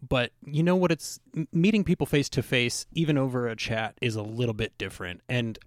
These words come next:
I think you folks here in the live chat know that, and that's why you watch live with us and you hang out every week. So I wanna say thank you and welcome. Now, of course, it's not just me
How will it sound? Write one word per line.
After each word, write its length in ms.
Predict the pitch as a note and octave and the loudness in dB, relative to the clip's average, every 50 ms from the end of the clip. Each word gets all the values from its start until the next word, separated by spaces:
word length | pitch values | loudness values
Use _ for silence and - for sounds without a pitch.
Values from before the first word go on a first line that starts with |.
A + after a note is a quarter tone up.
| - - - - - | -20 -20 -20 -10 -10
I 60 | - | -6
think 240 | - - F3 E3 - | -2 0 0 0 0
you 140 | D#3 D3 - | -2 -4 -4
folks 300 | _ - D3 B2+ B2 - | _ -4 -4 -4 -4 -4
here 160 | - C3 B2 A#2+ | -4 -4 -4 -4
in 80 | A2+ | -4
the 60 | G#2+ | -4
live 240 | G2+ G#2 G2+ G#2 - | -6 -6 -6 -6 -6
chat 260 | - - A#2 A2 - | -4 -4 -4 -4 -2
know 160 | A#2 A2+ A2+ A2 | -4 -4 -4 -2
that, 220 | G2+ G2 F2+ - | -2 -4 -4 -6
and 80 | G2+ G#2 | -6 -8
that's 200 | A#2 B2 - - | -8 -8 -6 -6
why 140 | C3+ C3+ | -4 -4
you 220 | C3 C3 B2 A#2+ A#2 | -4 -4 -4 -6 -6
watch 320 | A2 A2 G#2+ G#2 - - | -6 -6 -6 -6 -6 -6
live 200 | A2+ G#2+ G2+ F#2 | -6 -6 -6 -6
with 140 | G2+ F#2+ - | -8 -8 -8
us 180 | G#2 F#2+ - - | -8 -8 -8 -10
and 80 | G2+ | -10
you 60 | F#2+ | -10
hang 240 | F2+ F#2 G2 F#2+ F#2 | -10 -10 -10 -10 -8
out 160 | F#2 F2+ F2+ - - | -8 -10 -10 -8 -8
every 200 | A#2+ A2 A2 G2+ | -6 -6 -6 -6
week. 240 | F#2+ F#2+ F2+ - | -6 -8 -10 -10
So 140 | - - A2+ | -10 -6 -6
I 40 | B2 | -4
wanna 180 | C3 C#3 C3 A#2 | -4 -4 -4 -4
say 160 | - B2 G#2+ | -4 -4 -4
thank 280 | - A2 G#2 G2+ - | -4 -6 -8 -8 -8
you 200 | - G#2+ F#2+ F#2 - | -8 -10 -10 -10 -10
and 160 | - G#2+ G2 | -10 -10 -8
welcome. 340 | F#2+ F2+ F2 - F2+ F2+ G#2 _ _ _ - - - - - - - - - - | -8 -8 -8 -10 -12 -16 -16 _ _ _ -20 -20 -20 -20 -20 -20 -20 -20 -6 0
Now, 140 | D3+ D3+ D#3 | 2 2 2
of 120 | C#3+ - | 2 2
course, 240 | - E3 E3 D3+ - | 4 4 4 4 2
it's 100 | C#3 - | 0 0
not 200 | D#3 D3 D3 - | 0 2 2 2
just 200 | - E3+ E3 - | 0 0 0 2
me 380 | E3 F3 E3+ C#3+ A#2+ A2+ A2 | 2 2 2 2 0 -2 -4